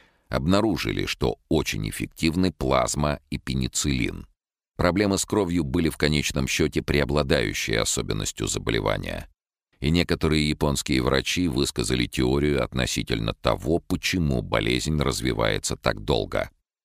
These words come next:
Они полагали, что, возможно, гамма-лучи, воздействовавшие на тело во время взрыва,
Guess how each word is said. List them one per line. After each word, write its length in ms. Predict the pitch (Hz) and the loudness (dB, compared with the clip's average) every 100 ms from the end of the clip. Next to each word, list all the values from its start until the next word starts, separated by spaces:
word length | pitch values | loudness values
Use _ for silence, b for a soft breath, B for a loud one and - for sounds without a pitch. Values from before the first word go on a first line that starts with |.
| _ _ _ | _ _ _
Они 240 | 101 95 98 | 2 4 4
полагали, 600 | 90 85 80 98 101 92 | 2 2 2 2 2 2
что, 220 | - 73 | 0 0
возможно, 520 | 65 62 71 67 65 | 0 2 2 2 0
гамма-лучи, 1040 | 57 53 82 71 60 58 57 64 - - 113 | -2 0 2 2 2 0 0 -2 0 0 0
воздействовавшие 1200 | 62 60 - 73 64 - 55 55 50 - 62 53 | 2 0 2 2 2 -2 -2 -2 -2 -2 -2 -2
на 180 | 55 62 | 0 0
тело 400 | - - 55 50 | 0 0 0 0
во 160 | 50 58 | 0 0
время 340 | 60 57 53 | 2 0 0
взрыва, 640 | 50 - 71 64 50 50 | -2 -2 0 0 -2 -4